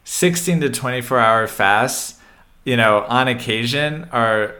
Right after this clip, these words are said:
a fantastic thing for your body and about all you need to push it. Uh, uh, but like I said, most people, like, you know, just give yourself some time to not eat and give your body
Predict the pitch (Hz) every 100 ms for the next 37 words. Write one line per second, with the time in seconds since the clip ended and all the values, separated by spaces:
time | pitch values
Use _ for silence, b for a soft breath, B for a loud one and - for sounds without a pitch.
0 | - 120 120 - 143 139 131 123 117 120
1 | 120 120 117 117 110 104 101 110 120 117
2 | - 110 107 113 117 123 120 - 113 123
3 | 120 107 110 104 98 87 110 - 101 90
4 | 85 - 101 98 98 92 98 b b b
5 | - 110 107 127 127 120 120 98 113 -
6 | _ _ - 147 139 147 147 151 135 127
7 | 120 110 104 - - b b - 120 117
8 | 135 - 180 220 175 143 135 131 107 113
9 | 107 117 101 98 101 107 - 107 123 147
10 | 117 110 101 120 131 120 98 107 110 107
11 | 104 -